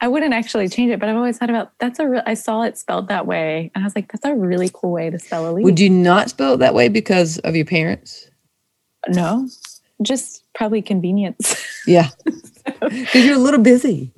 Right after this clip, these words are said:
Speaker 2: You're a little
Speaker 1: Yeah.
Speaker 2: busy.
Speaker 1: Yeah. And
Speaker 2: All
Speaker 1: I
Speaker 2: right.
Speaker 1: love, I love my name, but I
Speaker 2: Yeah.
Speaker 1: really like that, like, that just spelling is a little edgier.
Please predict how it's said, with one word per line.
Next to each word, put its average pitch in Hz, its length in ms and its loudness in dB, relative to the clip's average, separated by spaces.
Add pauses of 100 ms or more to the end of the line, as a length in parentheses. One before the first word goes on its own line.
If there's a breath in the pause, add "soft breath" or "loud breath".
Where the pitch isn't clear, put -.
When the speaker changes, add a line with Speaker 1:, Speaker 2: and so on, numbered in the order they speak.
(120)
Speaker 2:
You're - 140 0
a - 20 4
little - 240 4
Speaker 1:
Yeah. 131 80 4
Speaker 2:
busy. 120 220 -2 (220)
Speaker 1:
Yeah. 220 260 -2
And 277 100 0
Speaker 2:
All 190 60 6
Speaker 1:
I 190 40 6
Speaker 2:
right. 185 180 4
Speaker 1:
love, - 80 -8 (340)
I 196 80 -4
love 202 220 -4
my 170 140 -4
name, 202 340 -6 (220)
but 208 120 0
I 208 60 8
Speaker 2:
Yeah. 190 100 4
Speaker 1:
really 196 220 -2
like 202 120 -10 (760)
that, - 80 -2
like, 170 280 -6 (120)
that 202 120 -4
just 220 160 -4
spelling 185 300 -4
is 175 120 -4
a 180 40 -2
little 170 200 -4
edgier. 170 500 -6